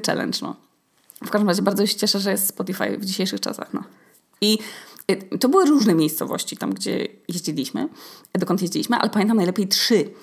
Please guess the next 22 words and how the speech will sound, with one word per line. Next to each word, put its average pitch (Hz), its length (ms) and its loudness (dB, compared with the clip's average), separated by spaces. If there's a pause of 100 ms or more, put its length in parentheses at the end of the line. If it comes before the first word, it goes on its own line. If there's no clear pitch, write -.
(340)
Y, 180 80 4
Władysławowo, 175 1040 2
czyli 196 140 0
tak 175 100 0
zwany 160 400 4
urlop 175 340 4
we 165 240 2
Władku, 160 680 0 (680)
y, 175 140 4
Rowy, 151 400 2 (300)
taka - 180 -2
miejscowość, 151 580 -2 (280)
oraz 202 380 4
Ustka. - 440 2 (600)
Najczęściej 269 480 4
to 285 80 2
był 247 120 4
jednak 214 280 4
Władek 185 540 4
i, 190 280 0
i 190 40 4
Rowy. 170 400 4